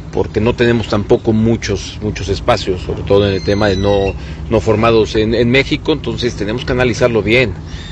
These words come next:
ver lo de Mosquera, porque sí, al final, eh, creo que, eh, deja un espacio ahí. Eh, el otro tema,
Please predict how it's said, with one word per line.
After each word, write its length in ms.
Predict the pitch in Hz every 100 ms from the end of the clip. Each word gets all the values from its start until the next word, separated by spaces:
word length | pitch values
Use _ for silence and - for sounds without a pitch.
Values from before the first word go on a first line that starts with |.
| - -
ver 220 | 98 107 110
lo 120 | 113
de 60 |
Mosquera, 400 | 113 107 - 127
porque 260 | 135 127 110
sí, 280 | - 117 120
al 100 | 104
final, 720 | 82 104 107 117 120 107 95 - - - - -
eh, 800 | - 98 95 92 92 90 87 87 85
creo 220 | 101 101 -
que, 800 | 98 95 98 107 107 107 101 98
eh, 60 | 101
deja 260 | 110 110
un 220 | 113 113
espacio 580 | 101 - 120 113 123 113
ahí. 300 | 104 143 190 - - - - - - - - - -
Eh, 840 | 95 98 92 92 92 90 90 90 87
el 120 | 90
otro 220 | 98 - 98
tema, 500 | 107 110 110 104